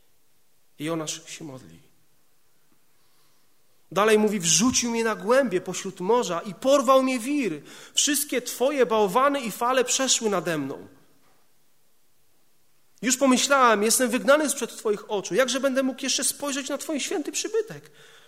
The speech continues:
Wody sięgały mi aż do gardła, ogarnęło mnie topielisko, sitowie wiło się koło mojej głowy". Kto go wrzucił na głębie? Pierwszy rozdział mówi, że to marynarze go wyrzucili.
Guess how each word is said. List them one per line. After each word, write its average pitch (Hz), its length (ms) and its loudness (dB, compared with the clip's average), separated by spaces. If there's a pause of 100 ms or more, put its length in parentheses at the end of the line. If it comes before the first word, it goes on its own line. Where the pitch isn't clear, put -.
Wody 277 300 -2
sięgały 277 400 4
mi 277 100 0
aż 254 180 2
do 269 100 -2
gardła, 226 400 0
ogarnęło 240 440 2
mnie 262 120 -4
topielisko, 262 600 -4
sitowie 247 520 -2
wiło 247 280 -2
się 262 140 -6
koło 262 220 0
mojej 262 240 0
głowy". 208 560 -2 (2250)
Kto 392 220 -2
go 196 120 2
wrzucił 156 460 -6
na 151 120 -6
głębie? 127 520 -10 (2500)
Pierwszy 294 320 0
rozdział 277 280 0
mówi, 254 220 -2
że 269 80 -4
to 294 100 -2
marynarze 302 500 2
go 214 140 -4
wyrzucili. 170 720 -8